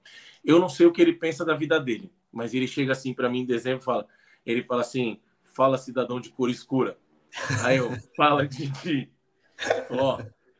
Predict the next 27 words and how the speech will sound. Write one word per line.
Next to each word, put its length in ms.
"Meu 220
jogo 240
é 80
dia 240
dezoito, 720
em 120
São 240
Sebastião, 880
mas 800
já 120
tá 140
tudo 240
certo, 380
a 40
gente 240
vai 100
descer 300
dia 180
dez 520
e 80
fica 300
lá 80
até 160
dia 120
vinte 200
e 40
três." 400